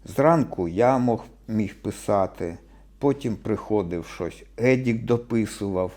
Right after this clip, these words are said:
потім при-, і, і ніхто не знав, хто що допише. Потім приходив Ігор, щось дописував, а закінчували,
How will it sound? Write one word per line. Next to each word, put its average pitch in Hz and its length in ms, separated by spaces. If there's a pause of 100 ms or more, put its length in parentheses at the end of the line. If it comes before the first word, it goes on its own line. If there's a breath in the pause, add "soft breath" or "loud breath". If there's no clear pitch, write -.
(720 soft breath)
потім 131 400
при-, 113 180
і, 85 560
і 107 40
ніхто 120 320
не 151 140
знав, 135 280
хто - 280
що 135 200
допише. 127 720 (760 loud breath)
Потім 165 380
приходив 98 680 (380)
Ігор, 135 440 (720 soft breath)
щось - 440
дописував, 113 1000 (360 loud breath)
а 110 160
закінчували, 110 1120